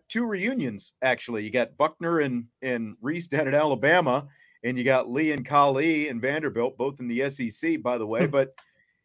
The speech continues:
Speaker 1: you know what? Playing time over winning time, at least for the foreseeable future. They were five and seven last year, but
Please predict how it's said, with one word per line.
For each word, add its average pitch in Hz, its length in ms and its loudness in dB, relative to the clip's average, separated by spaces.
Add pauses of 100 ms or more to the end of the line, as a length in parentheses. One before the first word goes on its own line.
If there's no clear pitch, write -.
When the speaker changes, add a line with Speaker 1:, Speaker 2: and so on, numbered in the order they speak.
Speaker 1:
you 170 80 2
know 185 120 8
what? 190 280 6
Playing 202 300 2
time 196 280 4
over 170 180 4
winning 175 280 2
time, 135 240 0
at 110 100 -12
least 156 280 -4 (180)
for 160 100 -2
the 156 60 -2
foreseeable 151 760 0
future. 165 340 -4
They 123 100 0
were 120 100 -2
five 160 320 6
and 156 120 -4
seven 165 400 2 (580)
last 165 420 4
year, 170 400 4
but 131 220 6